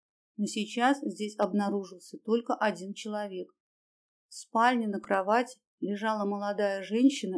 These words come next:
и немигающим взглядом смотрела в стену. Гуров кашлянул, пытаясь привлечь её внимание и не напугать при этом.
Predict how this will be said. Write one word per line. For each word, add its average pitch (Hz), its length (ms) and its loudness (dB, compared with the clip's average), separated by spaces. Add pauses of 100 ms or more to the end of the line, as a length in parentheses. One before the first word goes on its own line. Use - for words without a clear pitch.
и 214 120 -2
немигающим 208 800 0
взглядом 208 540 2
смотрела 202 580 -4
в 220 60 -12
стену. 180 540 -2 (600)
Гуров 247 400 4
кашлянул, 240 680 2 (180)
пытаясь 226 420 2
привлечь 214 480 -2
её 208 220 -2
внимание 202 580 2
и 214 200 -4
не 226 100 0
напугать 214 560 -2
при 202 200 0
этом. 175 300 -2